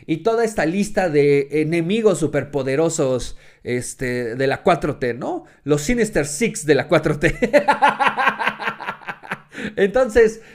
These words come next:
eh, pues sí, eh, deslegi-, como decía, deslegitimiza que Alito de,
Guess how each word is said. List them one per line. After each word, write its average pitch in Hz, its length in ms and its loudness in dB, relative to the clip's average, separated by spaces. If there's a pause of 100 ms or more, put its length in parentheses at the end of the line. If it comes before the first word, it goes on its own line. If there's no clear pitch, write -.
(120)
eh, 190 560 0
pues 208 140 0
sí, 339 120 8
eh, 190 460 2 (360)
deslegi-, 202 760 4
como 175 220 2
decía, 180 420 2 (220)
deslegitimiza 240 1400 2 (500)
que 160 220 4
Alito 185 580 4
de, 147 380 -4